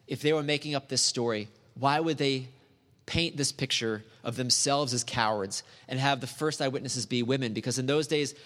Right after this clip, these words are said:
the testimony of women wasn't even valid in court. If you're making up the story, you would make yourself be the hero of the story. You wouldn't make yourself be this cowardly denier of Jesus if you were gonna be the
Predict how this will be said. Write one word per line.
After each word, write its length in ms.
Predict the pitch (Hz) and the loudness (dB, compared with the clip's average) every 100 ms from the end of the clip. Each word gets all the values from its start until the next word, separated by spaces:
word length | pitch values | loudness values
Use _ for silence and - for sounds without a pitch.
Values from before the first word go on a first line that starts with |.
| - | -10
the 80 | - | -6
testimony 520 | - 156 - 156 151 | 0 0 0 -2 0
of 80 | 135 | 0
women 260 | 131 135 123 | 0 -2 -2
wasn't 240 | 123 131 | -4 -4
even 160 | 127 113 | -6 -4
valid 380 | 117 110 120 | 0 2 0
in 100 | 110 | -4
court. 340 | 107 113 101 - _ - _ | -8 -6 -6 -8 _ -20 _
If 100 | - | -4
you're 80 | 135 | 2
making 280 | 160 165 | 4 4
up 140 | 156 151 | 0 0
the 60 | |
story, 380 | 139 - 117 107 | -2 0 0 0
you 140 | 117 143 | 2 0
would 160 | 147 | 0
make 240 | 131 135 135 | 0 -2 0
yourself 580 | 135 147 - 131 117 | 0 2 2 0 -2
be 120 | - 120 | -6 -8
the 80 | |
hero 280 | 117 123 120 | -6 -4 -2
of 120 | 110 | -4
the 60 | 95 | -6
story. 360 | - 101 95 90 _ _ _ _ _ _ | -8 -6 -8 -10 _ _ _ _ _ _
You 160 | 117 143 | -4 0
wouldn't 260 | 165 156 - _ | 0 -4 -16 _
make 220 | 127 131 | -2 0
yourself 360 | 131 120 123 113 | 0 0 0 0
be 140 | 123 | -2
this 240 | 117 113 - - - | -2 -2 -6 -12 -20
cowardly 600 | - - 131 143 123 127 | -8 0 2 2 0 -2
denier 500 | 123 110 110 110 110 | -2 -2 -2 -2 -2
of 100 | 107 | -4
Jesus 560 | 107 107 104 92 - - _ _ _ _ _ _ _ _ _ _ | -6 -8 -8 -8 -12 -14 _ _ _ _ _ _ _ _ _ _
if 140 | 107 | -8
you 160 | 120 143 | -2 -2
were 80 | |
gonna 180 | 147 143 | 0 -2
be 140 | 131 131 | 0 -2
the 180 | 120 | -2